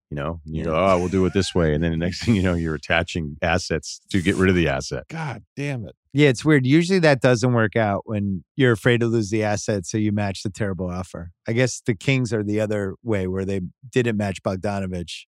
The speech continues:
Speaker 2: Probably should have. That's, that's why
Speaker 1: Or if
Speaker 2: teams
Speaker 1: you knew
Speaker 2: match
Speaker 1: you
Speaker 2: the
Speaker 1: weren't
Speaker 2: offer.
Speaker 1: gonna match him, trade him.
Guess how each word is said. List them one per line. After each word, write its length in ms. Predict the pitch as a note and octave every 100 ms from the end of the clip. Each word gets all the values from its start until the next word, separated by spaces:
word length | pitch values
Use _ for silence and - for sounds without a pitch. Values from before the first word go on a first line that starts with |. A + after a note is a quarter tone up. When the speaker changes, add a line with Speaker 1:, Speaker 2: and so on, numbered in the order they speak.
| _ _ _ _ -
Speaker 2:
Probably 220 | G#2 F2+
should 200 | - F2+
have. 120 | E2 - _ _ _ _ _
That's, 240 | A#2+ A2 -
that's 260 | C3 B2
why 80 | D#3
Speaker 1:
Or 140 | F#3 F#3
if 60 |
Speaker 2:
teams 120 | C3
Speaker 1:
you 60 | D3+
knew 80 | D3
Speaker 2:
match 100 | E3
Speaker 1:
you 60 | D3+
Speaker 2:
the 0 |
Speaker 1:
weren't 140 | C#3 C3+
Speaker 2:
offer. 80 |
Speaker 1:
gonna 140 | C3 G2+
match 400 | G2 A2+ A#2+ -
him, 280 | E2 D2 C#2
trade 300 | - G#2 G#2
him. 160 | C2+